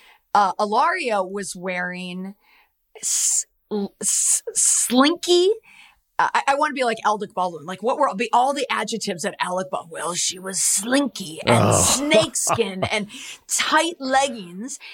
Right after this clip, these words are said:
Speaker 1: She was wearing stiletto heels, boots, had this gold-plated jacket on, hair, you know, hair out, a scowl for every frame.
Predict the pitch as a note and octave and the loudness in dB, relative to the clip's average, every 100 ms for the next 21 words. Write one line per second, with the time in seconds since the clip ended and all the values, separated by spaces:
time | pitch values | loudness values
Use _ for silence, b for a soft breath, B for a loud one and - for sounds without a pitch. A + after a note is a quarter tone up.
0 | B B - - D4 B3 B3+ B3 B3 - | B B -6 -2 -2 0 0 0 -2 -2
1 | C4 A3+ G#3+ A#3+ D4+ E4 F4+ - - - | 0 0 4 2 4 2 0 -4 -14 -20
2 | _ - G4 - - D4+ A3+ E3 A#3 - | _ -20 -16 -12 -4 -2 -2 -4 -10 -12
3 | - F#3+ C#4+ A3 F#3 - - B B - | -14 -4 0 0 0 -6 -8 B B 0
4 | D4 C#4+ G#3+ E3 - - A#3 C4 E4+ F#4 | 0 2 -2 -2 -4 4 6 6 2 -2
5 | F#4+ - C4+ C#4 C#4+ C#4 F#3+ A#3 A3 A3 | -8 -12 -2 -2 0 -4 -2 0 0 0
6 | G3 E3+ D#3+ D3+ F#3+ B B B - - | -6 -6 -10 -10 -12 B B B -10 -8
7 | F3+ B3 C#4+ E4 E4 C4+ A#3 F#3+ F#3 A#3+ | -2 2 4 4 0 -2 0 0 0 2
8 | D4 - A3 G#3+ G#3 b b b - - | 2 2 2 2 -2 b b b -6 -4
9 | - - C4+ C#4 C#4 A#3 G3 - A3 - | -4 0 2 2 2 0 -2 -2 -4 -2
10 | G#3 A3+ A#3+ C4+ - B3+ B3 G3+ D#3+ D#3+ | -2 -2 -4 -10 -2 -2 0 -4 -8 -14